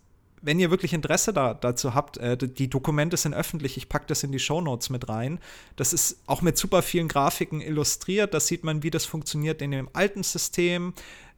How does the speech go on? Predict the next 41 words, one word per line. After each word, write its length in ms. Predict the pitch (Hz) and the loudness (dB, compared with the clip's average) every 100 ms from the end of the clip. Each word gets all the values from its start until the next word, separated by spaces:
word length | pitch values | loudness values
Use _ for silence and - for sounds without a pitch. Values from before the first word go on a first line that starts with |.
| - | -8
quasi 320 | - 143 151 | 0 2 2
wie 40 | 139 | 2
das 200 | 139 160 | 0 2
neue 200 | 160 170 | 2 2
System 440 | 165 - 165 160 | 0 -2 -2 -2
funktioniert 720 | - 156 - 151 156 160 160 | -4 -6 -4 -2 0 0 -2
und, 320 | - 139 135 - | -4 -4 -4 -6
ähm, 320 | 135 135 139 147 | -4 -4 -6 -8
wie 160 | 143 | -10
quasi 320 | - 151 147 | -2 0 0
die 80 | 143 | -2
ganzen 420 | 147 143 156 160 - | -2 0 0 -2 -4
Akteure 540 | 147 - 151 160 175 | -8 -2 2 2 2
miteinander 840 | 151 156 147 143 143 156 151 147 143 - - - _ _ _ | 0 0 0 0 -2 0 2 0 -2 -12 -20 -20 _ _ _
agieren 460 | 147 131 170 220 147 | 0 0 2 2 2
und 120 | 139 | 0
vor 180 | - 127 | 0 0
allem 120 | 165 | 0
speziell, 540 | - 151 - 160 160 | -2 -2 0 2 0
wir 360 | 147 165 160 135 - - | 0 0 0 -4 -14 -4
kommen 220 | 151 180 | -2 0
ja 140 | 170 | 0
hier 160 | 160 160 | 2 2
doch 200 | 165 - | 0 -2
aus 240 | 151 - | -2 -2
der 460 | - 139 143 139 - | 0 2 2 0 -2
I 120 | 135 139 | 0 0
T 360 | - 165 185 | 0 -2 -2
und 280 | 180 143 - | -2 -6 -6
I-T-Infrastruktur. 1200 | - 135 - 160 190 - - 175 - - 170 175 175 - - - - _ | -4 -2 0 -2 -2 -4 -4 -6 -8 -2 2 2 -2 -10 -18 -20 -20 _
Wie 200 | 131 143 | -4 0
ist 180 | 185 156 | 0 0
Security 560 | - - 185 214 190 131 | -2 2 2 2 2 -2
da 160 | 135 | -2
drin 180 | 123 131 | 0 -2
abgebildet? 600 | 127 127 123 120 120 123 | -4 -4 -2 -2 -2 -2
Wie 140 | 147 151 | -2 -2
wird 140 | 156 | 0
das 120 | - | 0
Ganze 260 | - 147 - | 0 -2 -2
verschlüsselt? 800 | - 147 - 170 - 123 113 | -4 -4 -2 -2 0 0 0